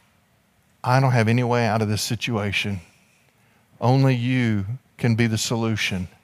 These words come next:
She brings that prayer to Jesus. They have no wine. But then she immediately follows it up with a word of commendation. I love this. She says they have no wine in verse three.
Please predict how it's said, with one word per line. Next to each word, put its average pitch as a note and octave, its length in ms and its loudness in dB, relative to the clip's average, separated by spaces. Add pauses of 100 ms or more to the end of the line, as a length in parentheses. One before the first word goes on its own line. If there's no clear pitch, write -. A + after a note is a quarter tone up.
(1300)
She - 220 0
brings C#3 440 4
that D3 220 4
prayer C3+ 360 2
to C3 120 -2
Jesus. B2+ 520 0
They A#2+ 120 0
have C3 320 0
no C3 160 2
wine. G2+ 580 0 (1800)
But G#2+ 140 -2
then D3+ 160 6
she C#3+ 200 2
immediately C3+ 460 4
follows C#3 420 6
it C3 80 4
up C#3 180 8
with B2 120 0
a A#2 40 0
word C3 200 4
of A#2+ 120 -2
commendation. C3 640 4
I A#2 80 2
love F3 240 6
this. A#2 280 2 (460)
She G#3 340 4
says E3+ 320 6
they D3 120 8
have D#3+ 160 8
no D3 100 6
wine D3+ 240 8
in C3 60 6
verse C3 200 4
three. D#3 340 4